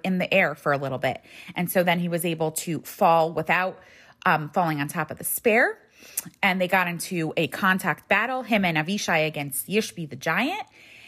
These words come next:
And in the end, um, Avishai threw out something about, "You should think about your mother in her grave," 'cause he had just killed his mom. And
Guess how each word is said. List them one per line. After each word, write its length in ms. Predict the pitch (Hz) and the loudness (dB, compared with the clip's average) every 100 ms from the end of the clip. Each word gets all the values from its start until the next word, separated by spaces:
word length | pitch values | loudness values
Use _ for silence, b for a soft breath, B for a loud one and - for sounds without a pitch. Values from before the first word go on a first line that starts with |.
| B B - | B B -4
And 420 | 220 202 185 185 - | -2 0 -2 -4 -6
in 120 | 185 | -4
the 180 | 170 - | -2 0
end, 400 | 294 262 240 254 - _ - | 2 2 0 -4 -10 _ -8
um, 220 | 202 170 | -4 -2
Avishai 440 | - 190 240 247 202 | -2 -2 -2 -2 -4
threw 280 | - 226 226 | -2 0 2
out 400 | 214 196 - - | 4 2 0 -6
something 300 | 202 202 202 | -4 -2 0
about, 440 | 180 170 160 - - | 2 2 2 -2 -8
"You 180 | 196 196 | -4 -2
should 180 | 220 196 | -4 -4
think 180 | 247 247 | 0 2
about 220 | 226 - | 2 0
your 100 | 180 | 2
mother 320 | 185 190 185 | 2 4 2
in 100 | 160 | 0
her 120 | 160 | -4
grave," 480 | 147 190 165 - - | 0 2 2 -4 -8
'cause 160 | - 156 | -6 -2
he 80 | |
had 100 | 156 | -4
just 180 | 147 147 | -2 -6
killed 240 | - 143 147 | -4 -4 -4
his 120 | 143 | -2
mom. 220 | 175 151 | 0 0
And 220 | - 147 | -2 -6